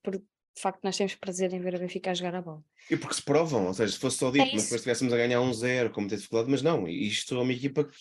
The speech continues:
Speaker 2: que dá muito prazer ver, e, e lá está, como diz o, o Carlos, e quando se consegue-se, eh, ver isto de uma forma, eh, imparcial, eh, por exemplo, eu acho, é, o Campeonato Português tem os problemas que nós sabemos que tem, ou seja, ninguém vê o Campeonato Português,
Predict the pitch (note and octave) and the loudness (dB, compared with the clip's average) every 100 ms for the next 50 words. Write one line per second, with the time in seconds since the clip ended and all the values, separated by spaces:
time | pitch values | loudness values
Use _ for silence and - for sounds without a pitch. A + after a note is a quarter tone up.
0 | - - B2+ C3+ C#3+ D#3 - B2+ C#3 D3 | -8 -4 0 2 2 -2 -2 4 4 4
1 | - C#3 C#3+ C#3 B2+ F#2 F2+ F#2+ G2+ - | 0 -2 0 0 0 0 0 0 -2 0
2 | F2+ - D#2+ D#2+ D#2+ D#2+ D2+ D2+ - D#2 | -4 -4 -8 -8 -8 -12 -12 -14 -10 -10
3 | D2+ - _ _ _ - - - A2+ - | -10 -16 _ _ _ -16 -6 -2 0 -2
4 | G#2 G#2 - - G#2+ - A#2+ - - _ | -8 -14 -14 -4 -2 0 -2 -2 -10 _
5 | _ _ - F#2 F2+ F#2+ G#2+ A2 G2+ - | _ _ -2 0 0 -2 0 0 -2 -6
6 | F#2 F#2+ F#2+ - G2 F#2 F2+ E2 D#2+ - | -4 -2 -2 -2 -4 -2 -4 -6 -8 -12
7 | E2 D#2 D#2 D2+ - - G#2+ G#2+ - G#2+ | -12 -10 -10 -12 -10 -4 -2 -2 -2 0
8 | G2+ G2+ A#2+ C#3+ _ _ _ _ _ F2 | 2 0 -4 -12 _ _ _ _ _ -8
9 | F2 E2+ E2 D#2 - - - - C#2+ C#2 | -6 -4 -6 -8 -12 -16 -18 -16 -14 -14
10 | C2+ - _ _ - F#2+ G2 G2+ A2+ A2 | -16 -18 _ _ -4 -2 0 0 0 -2
11 | - A#2+ A2 G2 - G2+ - G#2 F#2+ G2 | -4 -2 -2 -4 -4 -4 -2 -4 -4 -4
12 | F#2 - G2+ G#2+ F#2+ D#2 D2+ D#2+ - E2+ | -4 -6 -4 -4 -4 -8 -10 -10 -8 -6
13 | F2 - - E2 F2 - - B2+ | -4 -4 -6 -6 -8 -10 -6 -6